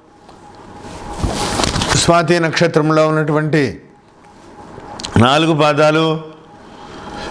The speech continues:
విశాఖ నక్షత్రంలో జన్మించినటువంటి ఒకటి, రెండు, మూడు పాదాలు కలిపి తులారాశి అవుతుంది. తులారాశి వారికి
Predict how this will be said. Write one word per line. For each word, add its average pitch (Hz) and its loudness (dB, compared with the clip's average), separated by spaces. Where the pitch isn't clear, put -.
విశాఖ 175 6
నక్షత్రంలో 156 2
జన్మించినటువంటి 147 0
ఒకటి, 143 0
రెండు, 143 -2
మూడు 143 -2
పాదాలు 143 0
కలిపి 139 -2
తులారాశి 139 4
అవుతుంది. 113 0
తులారాశి 170 6
వారికి 165 2